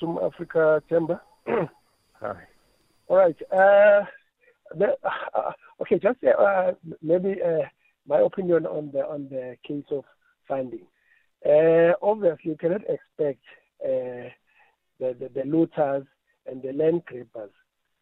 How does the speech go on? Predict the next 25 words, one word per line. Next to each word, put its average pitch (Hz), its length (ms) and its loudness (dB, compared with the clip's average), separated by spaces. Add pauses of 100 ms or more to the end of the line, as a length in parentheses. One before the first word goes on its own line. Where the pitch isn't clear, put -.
to 135 360 -8 (120)
fund 160 480 2 (600)
the 135 60 -12
people 165 300 -4
who 160 60 6
are 151 240 2
opposing 139 540 -4
the 131 100 -10
land 139 320 -4
grab 123 260 -10 (400)
and 131 220 -10
opposing 135 580 -2
the 113 100 -14
looting. 135 540 -4 (380)
So 139 100 -6
that's 175 300 -2
quite 135 260 2
obvious. 127 380 -4 (120)
It 123 140 -10
happens 143 320 0
all 127 180 -10
over 127 220 -8
the 110 140 -16
world. 143 1200 6
Um, 160 280 2